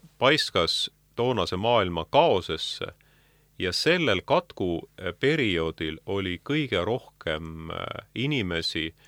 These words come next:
kes kaotasid oma töö, oma sissetuleku, oma ühiskondliku positsiooni, kes liitusid,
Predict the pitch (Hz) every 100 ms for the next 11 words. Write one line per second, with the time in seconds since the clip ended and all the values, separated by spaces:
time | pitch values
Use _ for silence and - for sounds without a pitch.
0 | _ _ - - 117 127 107 - 85 82
1 | 82 82 - 127 131 107 85 78 120 123
2 | - 90 92 87 80 _ - 80 76 -
3 | - - - _ 90 95 127 - 98 87
4 | 85 85 82 82 85 - - 156 165 101
5 | 78 - 82 110 139 110 _ - 78 78